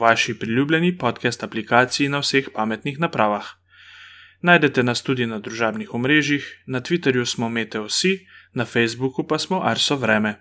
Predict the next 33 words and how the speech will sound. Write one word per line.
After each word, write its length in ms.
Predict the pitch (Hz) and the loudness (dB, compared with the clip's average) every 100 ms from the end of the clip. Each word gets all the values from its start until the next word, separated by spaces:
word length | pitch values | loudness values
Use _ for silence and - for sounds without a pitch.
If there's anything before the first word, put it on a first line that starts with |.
| _ _ _ _ - | _ _ _ _ -4
Da 180 | 135 131 | 4 4
bodo 260 | 131 127 | 6 4
za 140 | 120 123 | 4 2
nas 220 | 120 117 | 2 0
izvedeli 460 | 117 117 117 113 113 | -2 -2 0 0 0
tudi 200 | 120 117 | -2 0
ostali, 540 | 113 110 - 120 117 | -2 -2 0 2 2
nam 200 | 113 113 | 0 -4
lahko 360 | 113 - - 147 | -6 -6 -2 -4
pustite 460 | - 135 - 135 120 | -4 -10 -6 -4 -2
kakšen 460 | - 127 - 117 107 | 4 4 2 -6 -6
komentar 560 | 113 107 107 120 110 - - - - | -4 -4 2 4 4 -2 -20 -18 -4
na 220 | 120 120 | 0 0
Apple 320 | - 139 175 | 0 -2 2
Podcasts. 640 | 175 127 - 107 - - - _ - - - | 4 4 2 -6 -4 -8 -8 _ -20 -20 -14
Vse 220 | - 165 131 | 2 2 2
komentarje, 560 | 117 113 113 113 113 | 0 -2 0 2 2
pripombe 580 | 110 113 120 117 113 107 - | -2 -4 0 0 0 -2 0
in 180 | 196 | 0
predloge 520 | 180 190 156 143 139 139 | 2 2 4 4 4 0
pa 160 | 131 | -2
sprejemamo 640 | - - 110 113 120 117 113 | -4 -4 -4 0 0 -2 -4
tudi 240 | 117 110 | -6 -4
na 160 | 107 107 | -4 -4
elektronskem 680 | 104 - 135 127 - 110 | -6 -6 -4 -2 -4 -6
naslovu 580 | 110 107 160 156 147 147 - - - - | -6 -4 2 2 2 -2 -4 -20 -20 -2
podcast 580 | 120 110 - 110 - - | 0 0 -2 -4 -4 -6
pika 320 | 110 110 110 | -6 -4 4
arso 400 | 123 135 - 175 | 6 6 2 2
afna 400 | 143 147 - 170 | 2 0 0 0
gov 280 | 131 107 104 | 0 -4 -4
pika 260 | 135 127 156 | -6 -2 0
si. 260 | - 107 | -2 -4